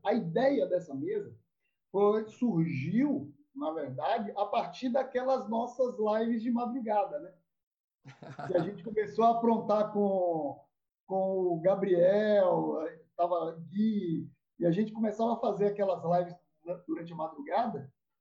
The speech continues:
Speaker 1: e aí quando teve, surgiu, né, a ideia de fazer esse, esse congresso,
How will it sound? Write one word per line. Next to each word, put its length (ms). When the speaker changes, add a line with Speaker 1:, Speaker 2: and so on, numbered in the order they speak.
Speaker 1:
e 100
aí 340
quando 480
teve, 320
surgiu, 500
né, 160
a 200
ideia 500
de 100
fazer 400
esse, 580
esse 200
congresso, 580